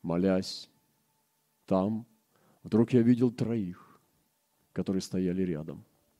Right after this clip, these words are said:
Как они там появлялись, я не знал. И когда я с ними начинал заговаривать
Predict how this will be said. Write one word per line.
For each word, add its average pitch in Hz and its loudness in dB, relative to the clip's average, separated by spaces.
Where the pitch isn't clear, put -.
Как 98 -2
они 98 2
там 98 -2
появлялись, 98 -2
я 95 0
не 95 -4
знал. 110 -8
И 95 -4
когда 101 4
я 101 6
с - -2
ними 104 4
начинал 101 0
заговаривать 98 -4